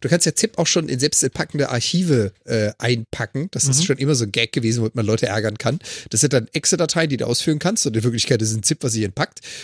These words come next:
Speaker 1: Und was der halt gemacht hat, ist, er hat einfach einen Loop in dieses Zip gebaut. Mit
Speaker 2: Ja.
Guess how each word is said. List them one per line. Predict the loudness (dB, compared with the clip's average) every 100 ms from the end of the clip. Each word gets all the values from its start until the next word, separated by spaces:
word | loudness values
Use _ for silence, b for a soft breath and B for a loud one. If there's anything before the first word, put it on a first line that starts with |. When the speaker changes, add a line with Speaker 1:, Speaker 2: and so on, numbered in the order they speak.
| B
Speaker 1:
Und | 0
was | 2
der | 4
halt | 2 2
gemacht | -2 0
hat, | 0
ist, | 2
er |
hat | 0
einfach | 0 0
einen | 4
Loop | 4 4
in | 0
dieses | 0 0 0
Zip | 0 -2
gebaut. | -4 -2 -4 -2
Mit | 0
Speaker 2:
Ja. | 0